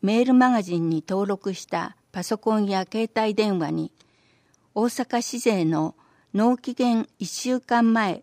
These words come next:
および前日に、納期限をメールにてお知らせするサービスです。キューアールコードがついています。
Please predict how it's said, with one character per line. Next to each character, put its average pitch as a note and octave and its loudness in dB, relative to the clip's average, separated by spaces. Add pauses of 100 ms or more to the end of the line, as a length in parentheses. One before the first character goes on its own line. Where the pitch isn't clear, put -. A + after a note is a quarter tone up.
(120)
お A#3 2
よ A#3 2
び F3+ -4
前 F#3 0
日 G3 -2
に、 F3 0 (600)
納 A3+ 4
期 B3+ -6
限 G3 2
を D#3+ 0
メ G3+ 0
ー A3+ 0
ル A#3+ 2
に A#3 4
て - -6
お D#3+ -4
知 F#3 -10
ら G#3 0
せ G3 -4
す F#3+ -10
る F3 -8
サ G#3 -2
ー F3+ -4
ビ D#3 -12
ス - -20
で D3 -12
す。 - -20 (800)
キ A3 0
ュ A3+ 4
ー A#3 6
ア - 8
ー A3+ 4
ル A3 0
コ A3 -2
ー G#3 -2
ド F3 -2
が D#3 -2
つ - -10
い F#3+ -4
て - -12
い E3 -8
ま - -10
す。 - -18